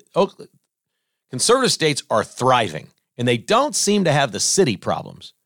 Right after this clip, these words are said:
as the other states, now do they? Oklahoma City is thriving. They have announced the boardwalk at Bricktown. A company wants to build five million square feet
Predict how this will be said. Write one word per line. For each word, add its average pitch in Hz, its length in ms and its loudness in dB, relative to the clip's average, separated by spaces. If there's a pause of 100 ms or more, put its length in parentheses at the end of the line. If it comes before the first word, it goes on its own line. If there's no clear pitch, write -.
(120)
as 107 160 -2
the 110 100 0
other 98 120 -2
states, - 380 -4
now 113 200 0
do 98 180 0
they? - 220 -18 (1200)
Oklahoma 202 340 4
City 147 280 0
is 104 80 -2
thriving. 127 460 0
They 139 120 -2
have 156 80 2
announced 147 320 -2
the 113 80 -6
boardwalk 160 480 2
at - 140 -8
Bricktown. 113 600 -2 (1080)
A 110 300 -2
company 143 300 -2
wants 131 220 0
to 135 80 -6
build 110 180 -2
five 175 460 0
million 147 400 2
square 143 380 0
feet 143 320 0